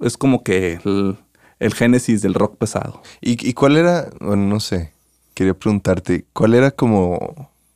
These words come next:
Speaker 2: Porque todo movimiento de música ha tenido un porqué, ¿no?
Speaker 1: Ujú.
Speaker 2: ¿Cuál era el porqué del movimiento del rock pesado?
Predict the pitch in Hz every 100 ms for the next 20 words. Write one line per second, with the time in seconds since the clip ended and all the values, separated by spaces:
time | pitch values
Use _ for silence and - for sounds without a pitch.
0 | _ _ _ _ - 113 113 139 165 170
1 | 123 107 120 123 147 139 123 104 95 98
2 | - 110 101 110 101 98 98 92 - 90
3 | - 101 82 90 135 117 131 120 104 104
4 | 110 107 90 - 98 104 98 90 87 87
5 | 85 90 - 95 87 90 - 92 - 87
6 | 87 90